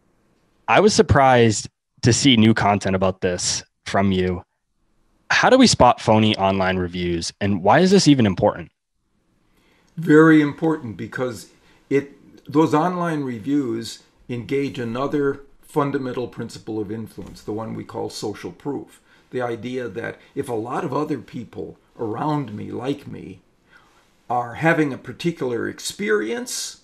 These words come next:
Speaker 2: with a product or service or, or anything, right, we're likely to have that same experience or something close to it. So again,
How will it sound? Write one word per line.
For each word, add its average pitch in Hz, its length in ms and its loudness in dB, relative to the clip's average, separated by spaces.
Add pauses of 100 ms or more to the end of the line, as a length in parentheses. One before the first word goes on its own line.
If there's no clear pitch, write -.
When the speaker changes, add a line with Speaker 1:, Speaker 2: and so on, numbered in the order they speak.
(160)
Speaker 2:
with 131 140 -4
a 131 40 -8
product 160 460 -2
or 139 80 -4
service 175 400 -4
or, 156 300 -2
or 147 200 2
anything, 269 560 -4 (320)
right, 113 200 -16 (1700)
we're 320 280 6
likely 147 460 0
to 123 120 -8
have 120 360 -6
that 117 300 -6 (340)
same 339 340 0
experience 113 720 -6
or 131 60 -6
something 170 380 -4
close - 420 -2
to 269 260 -2
it. - 140 -10 (260)
So 190 460 2 (640)
again, 127 520 -4